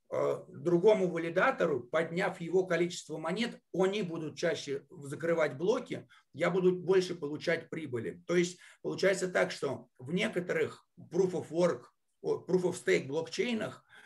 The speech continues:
а, если у вас нету достаточно большого стека,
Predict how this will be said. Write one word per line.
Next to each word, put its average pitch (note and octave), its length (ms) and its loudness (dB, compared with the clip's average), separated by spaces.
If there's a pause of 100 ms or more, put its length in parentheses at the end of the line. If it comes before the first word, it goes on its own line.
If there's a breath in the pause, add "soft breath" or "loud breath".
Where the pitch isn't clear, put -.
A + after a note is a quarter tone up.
(360 soft breath)
а, C#3+ 420 -2
если E3+ 360 0
у E3 80 -2
вас F3 240 0
нету F3 540 0
достаточно E3 800 -4
большого D#3+ 440 -2
стека, G#3 640 0